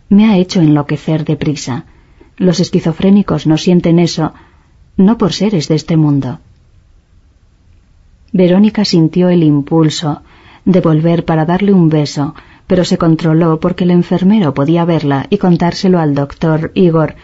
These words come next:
y el médico seguramente no permitiría que una mujer que besa a esquizofrénicos saliera de Villette.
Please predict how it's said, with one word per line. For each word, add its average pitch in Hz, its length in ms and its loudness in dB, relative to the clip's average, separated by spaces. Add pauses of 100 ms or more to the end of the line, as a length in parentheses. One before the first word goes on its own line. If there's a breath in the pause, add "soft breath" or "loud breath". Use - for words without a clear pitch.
(240 soft breath)
y 190 100 2
el 165 100 4
médico 165 400 2
seguramente 165 760 0 (260 loud breath)
no 208 140 2
permitiría 170 720 0
que 190 180 -2
una 214 160 2
mujer 170 400 -2
que 156 140 -4
besa 160 260 -2
a 143 60 -2
esquizofrénicos 143 1040 -4 (260 loud breath)
saliera 170 520 -2
de 139 100 -2
Villette. 135 480 -8